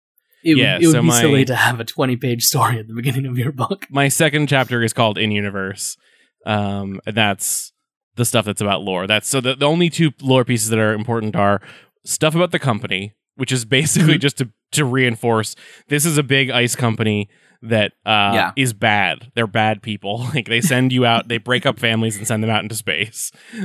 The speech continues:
Speaker 2: Um, and then the second <laughs> part, the second part of the, just to,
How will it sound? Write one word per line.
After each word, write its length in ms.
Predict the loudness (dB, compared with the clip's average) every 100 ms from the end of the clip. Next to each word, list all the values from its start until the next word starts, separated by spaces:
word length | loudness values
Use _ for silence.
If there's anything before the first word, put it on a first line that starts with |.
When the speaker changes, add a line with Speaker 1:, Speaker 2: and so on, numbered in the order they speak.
| -8
Speaker 2:
Um, 540 | -6 -4 -6 -8 -10 -16 _ _ -2
and 440 | 0 0 -2 -4
then 180 | -2 -2
the 80 | 0
second 500 | 0 2 2 0 -2
<laughs> 20 |
part, 320 | -2 0 -2
the 160 | -8 -6
second 340 | -2 2 2 2
part 180 | 2 2
of 120 | 2
the, 180 | 0 0
just 200 | -4 0
to, 160 | 0